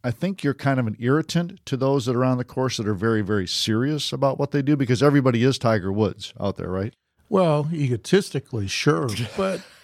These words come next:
Speaker 2: when you're talking about golf or anything else you do, why are you doing it? It's to have fun. And I, I live by a credo that if I'm not having fun, I change what I do.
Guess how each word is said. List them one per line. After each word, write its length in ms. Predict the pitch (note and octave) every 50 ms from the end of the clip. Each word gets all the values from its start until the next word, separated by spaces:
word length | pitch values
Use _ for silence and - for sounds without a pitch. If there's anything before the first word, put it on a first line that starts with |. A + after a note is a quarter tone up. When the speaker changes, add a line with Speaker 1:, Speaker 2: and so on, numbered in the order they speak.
| D#3+ D3+
Speaker 2:
when 380 | - F3+ F3 E3 D#3 D3 D3 C#3
you're 180 | C#3 C3 C3 B2
talking 580 | - - - D3+ D#3+ E3+ D3+ - - D#3 C#3+
about 600 | C3+ B2 A#2 C3 C3 B2+ B2+ B2+ B2 A#2+ A#2 - - _ _ _ _ _ C#3 B2 G#2+
golf 460 | A2+ C3+ C3+ C3+ D#3 D#3+ - - -
or 100 | C#3 B2+
anything 460 | C3+ C#3+ E3 E3+ E3 - E3+ D3+ C#3+
else 320 | C#3 C3 A#2+ - - -
you 40 | A2+
do, 600 | G2+ G2 B2+ E3 G#3 F#3+ D3 A#2+ G#2+ A2 B2 A#2 - _ _ _ _ _ _ _ _ _
why 180 | - C#3 C#3 D3+
are 60 | F3+
you 140 | E3 D3+ C#3
doing 340 | B2 D3 E3 E3 C#3 G#2+ F2+
it? 160 | E2+ - - _ _ _ _ _ _ _ _ _
It's 160 | - - -
to 120 | - E3 C3
have 180 | A#2+ A#2+ -
fun. 480 | - - - F#3+ - G#3 - - - - _ _ _ _ _ _ _ _ _
And 100 | - A#2 A#2+
I, 220 | B2 D3 D#3+ D3+ -
I 160 | - C3+ D#3 E3+
live 440 | D3+ C#3 C#3+ D3+ E3 D3+ C3 A#2+
by 200 | A2 B2 A#2 A2+
a 60 | A#2 A2
credo 520 | - - - D3+ D#3 D3+ C3 A2+ A2 G#2+
that 140 | G#2 A2 A2+
if 120 | A2 -
I'm 180 | C#3+ C#3+ D3 D3+
not 160 | D3+ C#3 B2
having 300 | B2+ C3 C3 B2 A#2+ A2+
fun, 300 | G#2 - B2+ B2 A#2 A2
I 80 | G2+ G2
change 420 | - - - B2+ A2+ A2+ G#2 F#2+
what 180 | G2+ G2+ G2 F#2
I 80 | F#2
do. 160 | E2+ E2 D#2+